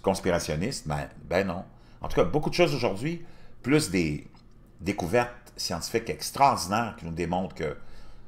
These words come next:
on est vraiment une espèce particulière qui s'est pointée il y a deux cent mille ans,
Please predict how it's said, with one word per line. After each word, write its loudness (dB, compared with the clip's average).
on -4
est 4
vraiment 0
une -2
espèce 2
particulière -2
qui -4
s'est 2
pointée 2
il 6
y 8
a 4
deux 6
cent 4
mille 4
ans, 0